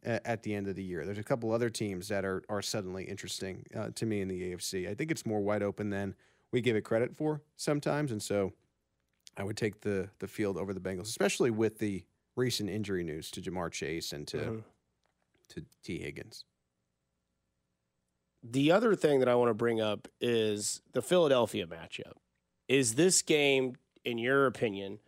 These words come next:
Speaker 2: more anticipated because there's a week off, so there's that pining surgence of, "I need Chiefs football back," and it's, you know,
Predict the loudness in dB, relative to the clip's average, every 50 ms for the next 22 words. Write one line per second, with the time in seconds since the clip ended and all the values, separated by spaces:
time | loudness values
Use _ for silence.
0 | _ _ _ _ _ _ _ _ _ -6 -2 2 4 6 6 8 6 6 4 4
1 | 2 2 2 4 4 4 2 0 0 2 2 2 4 2 0 -2 -2 -4 -4 0
2 | 2 2 2 4 2 2 0 0 2 0 0 -2 -2 -2 -4 -4 -4 -4 -2 0
3 | 2 2 0 0 -2 -2 -2 -2 -2 -4 -6 -6 -4 -4 -4 -6 -6 -6 -2 0
4 | 2 2 2 2 0 -2 -4 -4 -6 -8 -8 -6 -4 -2 0 0 0 0 -2 -4
5 | -4 -4 -4 -4 -2 -2 -2 -2 -2 -2 -2 -2 -2 -2 -2 -4 -2 0 0 0
6 | 2 4 4 6 6 6 6 6 6 6 4 2 0 _ _ _ _ _ _ _
7 | _ _ -8 -6 -4 -4 -4 -4 -4 -4 -6 -6 -6 -8 -12 _ -6 -6 -4 -4
8 | -4 -6